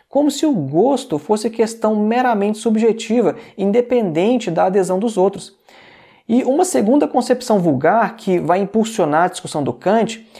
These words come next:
é a de que gosto não se discute, né? E o Kant vai mostrar que, é, essa posição, ela parte do pressuposto de que o julgamento de gosto, mesmo que tivesse uma pretensão à universalidade,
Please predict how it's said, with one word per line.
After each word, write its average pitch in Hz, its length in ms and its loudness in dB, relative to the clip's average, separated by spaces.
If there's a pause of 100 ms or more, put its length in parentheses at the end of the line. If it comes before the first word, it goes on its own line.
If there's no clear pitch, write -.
(160)
é - 80 0
a 202 60 4
de 202 120 -8
que 226 120 -6
gosto 190 840 -2 (100)
não 175 300 0
se 196 160 -8
discute, 160 720 -6 (520)
né? 127 220 -2
E 180 80 4
o 214 40 0
Kant 247 220 -4
vai 247 80 2
mostrar 220 360 0
que, 220 520 2
é, 160 240 2
essa 180 480 4 (220)
posição, 185 460 0
ela 196 160 2
parte 233 400 -2
do 175 80 -4
pressuposto 180 680 -2
de 156 140 -8
que - 80 -8
o 180 80 0
julgamento 170 440 -2
de - 80 -12
gosto, 180 480 -2 (320)
mesmo 254 460 0
que - 80 -12
tivesse 175 400 -2
uma 165 100 0
pretensão 160 600 -4
à 139 100 -2
universalidade, 156 920 -2